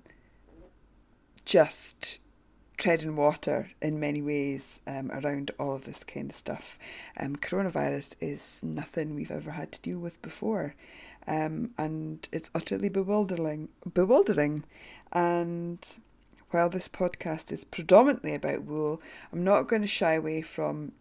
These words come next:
discussing it, which may or may not have been suggested to me. Um,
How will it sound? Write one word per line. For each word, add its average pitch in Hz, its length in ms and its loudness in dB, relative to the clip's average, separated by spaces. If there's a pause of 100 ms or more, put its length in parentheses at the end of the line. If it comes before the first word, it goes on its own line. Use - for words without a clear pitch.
(160)
discussing - 600 -4
it, - 160 -6 (480)
which - 520 -4 (640)
may 170 320 0
or 165 100 4
may 151 220 -2
not 147 160 -2
have - 120 -10
been 147 160 -4
suggested - 520 -6
to - 140 -8
me. 151 260 -6 (560)
Um, 160 500 8